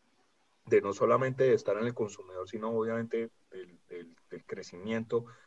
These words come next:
del, de la importancia de, de, creo que la publicidad en, como tal, como industria,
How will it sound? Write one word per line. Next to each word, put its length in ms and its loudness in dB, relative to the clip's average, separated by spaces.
del, 280 -4
de 100 -2
la 80 -4
importancia 760 0
de, 320 6
de, 300 -10
creo 220 6
que 160 4
la 380 -8
publicidad 640 2
en, 260 0
como 280 -4
tal, 360 2
como 220 -4
industria, 640 -6